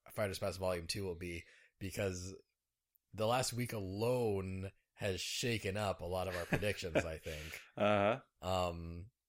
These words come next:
Speaker 1: but I, I think the Byleth Showcase is really cool. I'm really looking forward to Byleth getting added.
Speaker 2: Me too.
Speaker 1: And Byleth Stage,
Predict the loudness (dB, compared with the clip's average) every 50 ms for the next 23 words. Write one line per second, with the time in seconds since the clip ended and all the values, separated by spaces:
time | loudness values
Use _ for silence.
0 | _ _ _ _ _ _ _ -20 -20 -20 -6 0 2 4 6 6 6 4 4 2
1 | -2 _ _ _ _ _ _ _ _ _ _ _ _ _ _ 0 0 2 2 4
2 | 2 2 2 0 0 0 2 2 2 2 2 0 -2 -4 -4 -4 -4 -6 -6 -6
3 | -6 -4 -4 -4 -4 -6 -8 -8 -8 -8 -8 -8 -8 -4 -2 0 0 0 0 -2
4 | -4 -4 -6 -8 -8 -8 -8 -8 -8 -6 -4 -2 -2 0 0 -2 -2 -4 -6 -8
5 | -8 -8 -6 -6 -4 -4 -4 -2 -2 -2 -2 -4 -4 -2 -2 0 0 0 -2 -2
6 | -4 -6 -12 -8 -4 -4 -4 -4 -4 -6 -6 -6 2 4 4 4 6 4 2 2
7 | 0 0 -2 -2 -4 -4 -6 -8 -8 -10